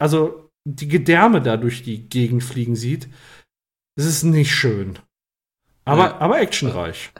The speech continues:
Speaker 2: Ja.
Speaker 1: Beim
Speaker 2: Ich finde es auch
Speaker 1: Mhm.
Speaker 2: voll übertrieben, dass er den Bo-, der Typ, der irgendwie von diesen Stacheln am Boden aufgespießt wird, dass er den dann einfach nur noch mal so ein paar Zentimeter zieht, was total unnötig ist. Der ist schon
Speaker 1: Ja,
Speaker 2: tot.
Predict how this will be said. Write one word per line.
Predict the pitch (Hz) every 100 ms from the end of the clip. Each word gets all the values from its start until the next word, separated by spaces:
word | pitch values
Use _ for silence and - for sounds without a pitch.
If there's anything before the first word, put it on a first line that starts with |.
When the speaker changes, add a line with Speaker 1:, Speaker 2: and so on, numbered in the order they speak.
| - _ _ _ _ _ _ _ 117
Speaker 2:
Ja. | 101 - - - 127
Speaker 1:
Beim | 143
Speaker 2:
Ich |
finde | 156 135
es | 123
auch | 92 117 -
Speaker 1:
Mhm. | 135 147
Speaker 2:
voll | - 139 131
übertrieben, | 123 123 135 123
dass | 117 123
er |
den | 117 117 113
Bo-, | 127
der | 139 120 117 120
Typ, | 113 139 -
der | 123 117 117
irgendwie | 120 117 113
von | - 117
diesen | 110 110
Stacheln | - 131 131
am | 117 110
Boden | 131 143
aufgespießt | 113 139 - 139 - 139 135
wird, | -
dass | 120
er | 123
den | 127
dann | 127 127
einfach | 127 139 135
nur | 135
noch | 135
mal | 131
so | 123
ein | 123
paar | 123 135
Zentimeter | - 135 131 123 123 117
zieht, | - 175 127 -
was | 117 120
total | 131 - 147 143 143
unnötig | 156 147 127 117
ist. | 117 107
Der | 120
ist | 139
schon | 139
Speaker 1:
Ja, | 147
Speaker 2:
tot. | 139 139